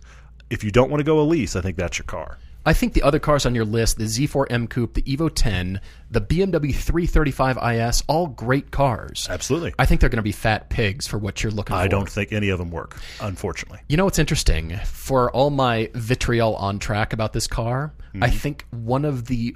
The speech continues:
Speaker 2: best cars you can buy, new or used, right now is an Alfa Romeo four C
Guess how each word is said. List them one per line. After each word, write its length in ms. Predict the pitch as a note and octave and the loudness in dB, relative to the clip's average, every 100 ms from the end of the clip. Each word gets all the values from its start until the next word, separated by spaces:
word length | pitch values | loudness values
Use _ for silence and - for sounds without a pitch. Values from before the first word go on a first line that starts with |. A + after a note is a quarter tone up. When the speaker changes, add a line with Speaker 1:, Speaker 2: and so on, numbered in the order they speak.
| - | -8
Speaker 2:
best 720 | A2 A2+ C#3 D3+ - - - | -14 2 2 4 2 0 -6
cars 340 | - C3+ C3 A#2 | -2 2 2 0
you 40 | |
can 160 | B2 A2 | -2 -4
buy, 240 | A2 A2+ | -4 -2
new 240 | A2 D3 | 0 0
or 180 | F#3+ E3+ | 2 0
used, 420 | D#3+ D#3+ C3 G#2+ G#2+ | 2 2 2 0 -2
right 240 | C3 - | -2 0
now 460 | D#3+ D3 D#2 D#2+ - - - - | -2 -2 -2 -8 -12 -20 -16 -8
is 120 | G#2+ | -8
an 100 | G2+ | -6
Alfa 300 | F#2+ - - | -8 -8 -6
Romeo 340 | D#3 A#2 G#2 G2+ | -4 -2 -2 -2
four 320 | - A2 G2+ | -6 -6 -6
C 420 | - - C#2 G#1+ | -4 -6 -8 -14